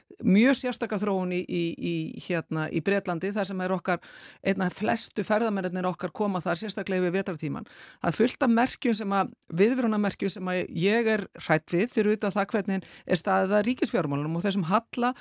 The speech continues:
uh, og útgjaldaþenslan er svakaleg. Þú veist, þú, rí-, þessi ríkisstjórn byrjar á því að fjölga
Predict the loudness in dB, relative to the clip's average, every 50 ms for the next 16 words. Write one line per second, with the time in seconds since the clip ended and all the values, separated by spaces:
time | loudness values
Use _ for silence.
0 | -12 -20 -20 -20 -10 -2 2 4 4 6 4 4 4 2 2 2 2 0 -2 -2
1 | 0 0 2 2 2 0 0 2 2 2 2 0 -2 -4 -4 -2 -2 -2 -2 -2
2 | 0 0 0 0 0 -2 -4 -2 -2 -2 -2 -4 -4 -6 -4 -2 -2 -2 -2 -4
3 | -6 -10 -12 -14 -16 -18 -14 -6 -6 -4 -4 0 0 0 0 0 -2 -4 -4 -6
4 | -6 -6 -6 -6 -6 -8 -4 -2 -2 0 0 0 0 0 0 0 0 0 0 -2
5 | 0 0 0 -2 -2 -2 -2 -4 -4